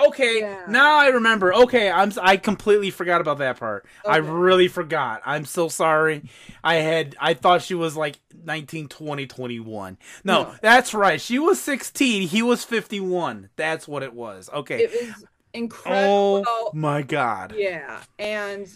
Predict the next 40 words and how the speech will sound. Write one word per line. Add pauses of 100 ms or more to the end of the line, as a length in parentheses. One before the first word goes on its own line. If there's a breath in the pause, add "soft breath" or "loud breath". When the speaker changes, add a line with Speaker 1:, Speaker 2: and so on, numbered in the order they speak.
(140)
Speaker 2:
I
believe
her
parents
cons-,
had
to
consent
for
the
marriage. (840)
Speaker 1:
Which
in
certain
states,
sixteen
is (100)
legal.
Speaker 2:
Some
states
it
is. (100)
Speaker 1:
Not
every. (100)
Indiana,
I,
I, (120)
I
think
Indiana's,
like,
fourteen
or
some
shit,
'cause
Indiana's
Speaker 2:
It
Speaker 1:
fucking
Indiana.